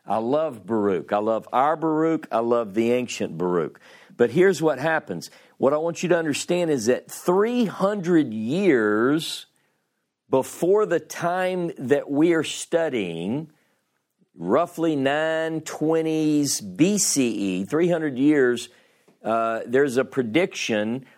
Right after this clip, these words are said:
that a son of David will be born, and this son of David is going to destroy these idolatrous places. By the way,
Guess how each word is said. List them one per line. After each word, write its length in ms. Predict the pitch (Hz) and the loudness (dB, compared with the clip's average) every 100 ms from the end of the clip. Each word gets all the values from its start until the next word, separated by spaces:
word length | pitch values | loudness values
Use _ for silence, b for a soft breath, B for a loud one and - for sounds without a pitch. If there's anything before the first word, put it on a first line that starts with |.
| B B | B B
that 260 | 104 143 143 | -2 -2 -2
a 160 | 139 131 | -2 -2
son 480 | - - 180 220 226 | -2 -2 0 0 -2
of 200 | 156 104 | -4 2
David 600 | 165 196 139 82 - _ _ _ - | 2 2 -2 -6 -12 _ _ _ -2
will 260 | 117 175 | 4 4
be 180 | 156 165 | 4 0
born, 760 | 127 101 180 156 120 117 165 165 b b b - | 2 0 2 0 -2 -2 -4 -8 b b b -4
and 240 | 131 127 | -2 2
this 180 | 160 190 | 2 0
son 380 | - - 180 175 | -2 -2 -2 -2
of 200 | 143 110 | -4 0
David 600 | 147 175 135 120 123 131 | 2 2 0 2 2 0
is 320 | 135 127 104 | -2 -2 0
going 440 | 120 139 143 135 - | 0 0 0 -4 -4
to 260 | 139 127 | 0 0
destroy 1300 | 107 107 - - - 160 180 196 151 110 107 135 170 - _ _ _ _ _ _ _ - | 0 -2 -2 -4 -6 -2 0 2 0 0 -2 -2 -4 -8 _ _ _ _ _ _ _ -2
these 320 | 127 123 - | 0 0 0
idolatrous 840 | 117 113 123 127 127 120 - 101 | -4 -2 0 0 -2 -6 -6 -8
places. 560 | - - 123 107 - 147 | -6 -4 -4 -4 -10 -6
By 160 | 131 139 | -2 0
the 80 | |
way, 400 | 135 143 120 120 | 0 -2 -2 -4